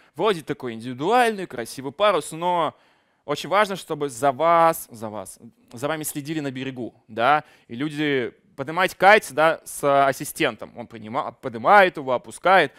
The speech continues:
и за вами следят. Вот, и когда вы едете в такие места, вы должны уметь кататься, да, и вы, с вами должен быть человек, который, ну, будет за вами следить. Мгм. Вот, Байкал, почему нет? Тоже можно, там есть ребята,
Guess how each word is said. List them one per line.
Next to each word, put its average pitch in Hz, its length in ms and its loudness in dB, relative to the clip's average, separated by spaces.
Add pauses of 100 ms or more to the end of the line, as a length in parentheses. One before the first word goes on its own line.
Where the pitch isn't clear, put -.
(160)
и 123 80 -12
за - 80 -10
вами 196 200 0
следят. 143 460 -2 (360)
Вот, 135 320 2
и 131 100 -6
когда 180 220 2
вы 180 60 -2
едете 190 200 -2
в - 40 -6
такие 180 260 -4
места, 226 460 2 (580)
вы 151 80 -10
должны 131 300 -4
уметь 123 280 -8
кататься, 113 580 -4 (200)
да, 196 320 0 (180)
и 208 140 -8
вы, 165 180 -8
с - 180 -16
вами 165 200 0
должен 127 360 -8
быть 131 140 -12
человек, 117 460 -6
который, 135 460 -8 (360)
ну, 156 220 -10
будет 147 220 -8
за 117 100 -8
вами 123 240 -4
следить. 107 480 -16 (100)
Мгм. 123 720 -16 (760)
Вот, 117 180 -8
Байкал, 156 560 2
почему 170 240 -14
нет? 110 160 -14 (140)
Тоже 117 200 -10
можно, 156 240 -6
там 147 120 0
есть 160 160 -6
ребята, 139 480 0